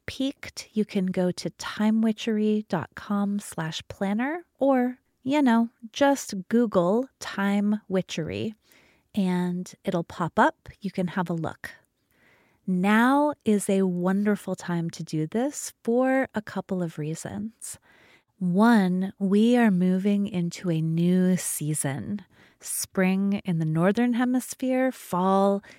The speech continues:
in the Southern Hemisphere, and with the shift in seasons, there's often a really big wave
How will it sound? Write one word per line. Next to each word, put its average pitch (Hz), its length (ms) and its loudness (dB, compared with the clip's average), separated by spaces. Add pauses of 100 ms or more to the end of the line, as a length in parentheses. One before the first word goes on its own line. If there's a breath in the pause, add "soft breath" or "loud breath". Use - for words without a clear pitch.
(120 loud breath)
in 160 160 -8
the 151 80 -6
Southern 220 420 0
Hemisphere, 208 960 0 (380 loud breath)
and 175 360 -2
with 226 160 4 (120)
the 202 80 0
shift - 580 -4
in 170 220 -2
seasons, 220 880 -4
there's 175 220 -2 (180)
often 202 500 2
a 170 80 -4
really 214 640 4
big 170 260 0
wave 165 540 0